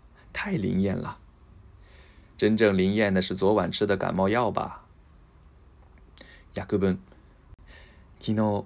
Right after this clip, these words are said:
あそこのお寺の住職さんが、私の風邪は今日治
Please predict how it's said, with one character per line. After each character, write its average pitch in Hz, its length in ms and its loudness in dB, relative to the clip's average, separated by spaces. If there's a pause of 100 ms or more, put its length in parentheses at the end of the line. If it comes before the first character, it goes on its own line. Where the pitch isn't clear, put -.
(100)
あ 104 80 -10
そ 117 160 -2
こ 127 80 -2
の 123 100 -2
お 101 60 -2
寺 123 220 0
の 120 100 0
住 127 180 0
職 107 220 -4
さ 92 160 -6
ん 92 40 -8
が、 87 200 -10 (280)
私 90 320 -6
の 107 120 -2
風 104 220 -4
邪 101 300 -4
は 110 80 0
今 - 0 -
日 104 220 -4
治 135 60 0